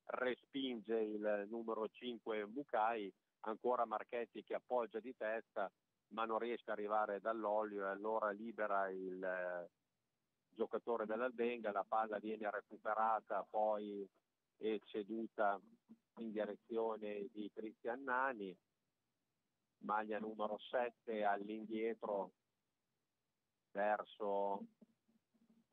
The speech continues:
Tocila, Tocila a Todisco, Todisco a Marchetti, Marchetti all'indietro a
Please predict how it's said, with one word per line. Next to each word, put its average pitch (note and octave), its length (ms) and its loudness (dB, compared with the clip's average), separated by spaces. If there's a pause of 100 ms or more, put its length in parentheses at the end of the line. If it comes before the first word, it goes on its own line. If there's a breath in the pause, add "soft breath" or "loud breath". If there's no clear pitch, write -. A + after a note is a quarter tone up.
(420)
Tocila, B2 800 -4 (1200)
Tocila G#2 600 2
a F#2 60 2
Todisco, A2+ 760 -4 (280)
Todisco A2 560 -2
a G2+ 80 4
Marchetti, A#2+ 680 0
Marchetti G#2 560 -2
all'indietro G2+ 800 -2
a F#2 320 2